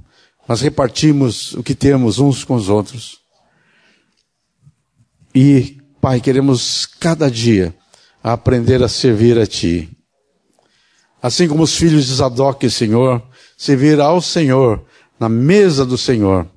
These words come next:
Muito obrigado, Senhor. Muito obrigado pela oportunidade de nos achegarmos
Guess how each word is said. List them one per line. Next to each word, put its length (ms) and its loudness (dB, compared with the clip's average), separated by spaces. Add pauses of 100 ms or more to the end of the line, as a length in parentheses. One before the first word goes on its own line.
(1120)
Muito 400 0
obrigado, 500 0
Senhor. 380 -14 (960)
Muito 320 0
obrigado 680 -2 (500)
pela 140 2
oportunidade 1120 0
de 220 -20
nos 220 -6
achegarmos 1040 -4